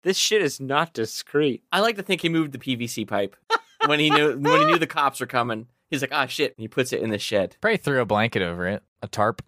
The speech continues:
Speaker 1: They do a big to-do about how he installed the ventilation pipe so that they would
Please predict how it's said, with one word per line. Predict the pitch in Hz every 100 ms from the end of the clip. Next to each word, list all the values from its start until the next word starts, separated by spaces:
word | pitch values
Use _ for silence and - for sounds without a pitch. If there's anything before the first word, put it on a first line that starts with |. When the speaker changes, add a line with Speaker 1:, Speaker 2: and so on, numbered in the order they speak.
| -
Speaker 1:
They | 165
do | 156 135 202 269
a |
big | 254 247 190
to-do | 175 143 147 147 135 123
about | - 123 123 117
how | - 127 120 113 107 _ _
he | 143 151
installed | 143 127 - 156 156 160
the | 143
ventilation | 135 127 117 117 117 - 113 101
pipe | - 90 85 - _
so | - - 135 127 117
that | 95 117 107 95 113 101 98
they | 117 113 110
would | 95 98 104 98 92 87 -